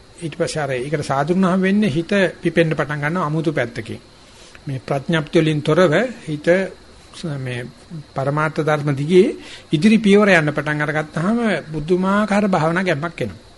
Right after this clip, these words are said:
මේක දිගට කරගෙන යන්න පුළුවන් ශක්තියක් ඇති වෙනවා. කවදාකවත් නොගිය පැත්තකට දැන් හිත වැඩෙන බව තේරෙනවා.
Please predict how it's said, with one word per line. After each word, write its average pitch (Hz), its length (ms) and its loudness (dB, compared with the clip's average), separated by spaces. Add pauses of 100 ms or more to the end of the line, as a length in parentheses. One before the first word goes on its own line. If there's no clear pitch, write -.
(260)
මේක 147 160 -6
දිගට 151 300 0
කරගෙන 180 320 2
යන්න 175 220 0
පුළුවන් 180 220 -2
ශක්තියක් 156 420 -6
ඇති 151 180 -4
වෙනවා. 185 240 -2
කවදාකවත් 156 840 -2
නොගිය 160 280 0
පැත්තකට 156 440 -2
දැන් 151 200 -2
හිත 139 220 -2 (540)
වැඩෙන 170 400 2
බව 190 240 0
තේරෙනවා. 117 400 -2